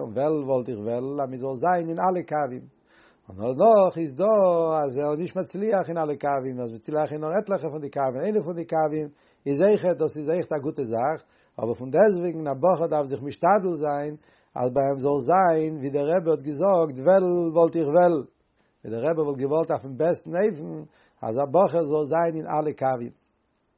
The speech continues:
אין אייניקע סדרה, אין פרשת ויצא, דערציילט די פרשה, אז יעקב אבינו איז ויצא יעקב מבאר שבע וילך חרנה,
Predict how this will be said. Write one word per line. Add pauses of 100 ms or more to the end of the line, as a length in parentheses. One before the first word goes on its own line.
(1500)
אין
אייניקע
סדרה, (120)
אין
פרשת (220)
ויצא, (1000)
דערציילט
די
פרשה, (520)
אז
יעקב
אבינו (800)
איז
ויצא
יעקב
מבאר
שבע
וילך
חרנה,